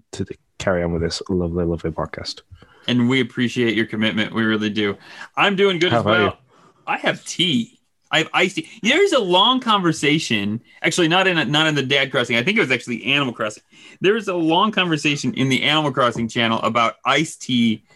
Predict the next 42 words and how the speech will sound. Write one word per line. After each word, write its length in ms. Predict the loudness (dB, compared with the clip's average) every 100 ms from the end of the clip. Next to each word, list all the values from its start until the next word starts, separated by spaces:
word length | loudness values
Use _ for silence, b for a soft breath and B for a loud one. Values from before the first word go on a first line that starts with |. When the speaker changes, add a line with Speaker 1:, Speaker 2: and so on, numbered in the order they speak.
| b
Speaker 2:
Southern 380 | -2 2 2 2
iced 240 | 0 0
tea 440 | 0 0 0 -4 _ _ _ -4
i-, 40 | -4
in 260 | 0 0
America, 500 | 2 2 2 -2 -6 -6 b _
and 480 | 0 2 0 -2 -4
Northern 380 | 0 2 2 2
iced 240 | 0 -2 0
tea, 240 | 2 0
Long 340 | 0 0 2
Island 340 | 0 0 0 0
iced 220 | 0 -2
tea. 140 | -8 -2
Do 120 | 0
you 160 | 2 2
guys 180 | 0
drink 240 | 0 -4 0
iced 280 | 0 0 0
tea 160 | 0
at 60 | 2
all, 400 | 2 2 0 -8 _
or 80 | 0
do 80 | 2
you 80 | 0
just 280 | -2 -2 0
not 220 | 2 2
Speaker 1:
Um, 80 | 2
Speaker 2:
understand 440 | 0 0 -2 0
why 140 | 0 -2
us 140 | -2
Americans 400 | -4 -2 -6 -8
would 80 | -8
do 120 | -8
something 360 | -6 -8 -8 -10
ridiculous 500 | -12 -12 -16 -16 -14
like 140 | -16
that? 420 | -6 -4 B B B
Speaker 1:
<laughs> 60 | B B B B B B _
Yeah, 160 | 4 4
I've 180 | 2 -2
got, 220 | -4